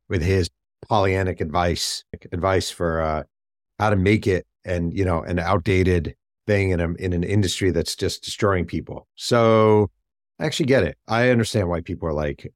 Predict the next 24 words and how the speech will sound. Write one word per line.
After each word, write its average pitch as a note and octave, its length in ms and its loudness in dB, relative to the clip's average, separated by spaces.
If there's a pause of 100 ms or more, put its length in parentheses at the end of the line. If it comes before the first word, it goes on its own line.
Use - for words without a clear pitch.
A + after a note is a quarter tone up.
annoyed D#2+ 380 -2
by D2 240 -2
it. - 160 -8 (120)
And D#2 720 -2 (220)
sometimes D#3+ 500 4
you, B2+ 260 6
um, G2 300 2 (160)
I B2+ 80 2
do C#3+ 100 4
think C#3+ 180 2
sometimes A#2+ 440 0
in G2 80 -4
social G2+ 360 -4
media, F2+ 480 0 (480)
I C#3 60 -4
don't D#3+ 80 2
know, F2 240 -2 (320)
you C3 80 -2
don't E3 140 6
always C3+ 200 4
have G#2 160 0
to - 80 -10
say F2 200 -4
something. - 340 -12